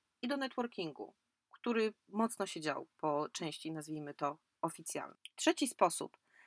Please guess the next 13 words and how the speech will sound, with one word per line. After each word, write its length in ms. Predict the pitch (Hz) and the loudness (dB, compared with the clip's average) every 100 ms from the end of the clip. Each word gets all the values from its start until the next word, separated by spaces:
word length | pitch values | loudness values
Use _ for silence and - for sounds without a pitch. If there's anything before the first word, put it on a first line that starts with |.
| _ | _
na 120 | 185 | 0
budowanie 500 | 180 185 180 220 226 | 2 2 4 2 2
swojej 340 | - - 185 180 | 0 0 0 0
pozycji 440 | - 170 202 - - | -6 -6 -2 -4 -4
eksperckiej 640 | - - 196 - - 165 | -6 0 0 0 -4 -4
bez 260 | 165 233 233 | 0 2 2
wykorzystania 640 | 196 170 160 - 165 156 | -2 -2 -6 -6 -6 -4
social 380 | - 160 - 156 | -4 -6 -6 -6
media 360 | 143 147 - 330 _ - | -8 -6 -6 -6 _ 4
też 220 | 302 294 | 6 6
jest 240 | 269 - - | 2 2 2
o 80 | |
mediach, 480 | 214 170 - - - | 4 4 2 -10 -14